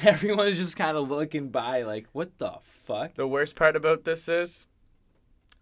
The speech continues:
Speaker 2: rush hour on a Wednesday.
Speaker 1: <laughs>
Speaker 2: Do you, you, like
Speaker 1: Here's my question, though.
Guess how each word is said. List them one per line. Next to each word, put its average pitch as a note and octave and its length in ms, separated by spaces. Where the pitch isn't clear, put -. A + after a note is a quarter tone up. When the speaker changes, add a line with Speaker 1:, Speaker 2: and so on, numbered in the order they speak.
Speaker 2:
rush A2 280
hour A2 300
on A2 160
a A2+ 80
Wednesday. G2 640
Speaker 1:
<laughs> - 60
Speaker 2:
Do D#3 60
you, G3 220
you, F#3 260
like F#3+ 300
Speaker 1:
Here's F#3+ 200
my D#3+ 160
question, B2+ 400
though. F#2 180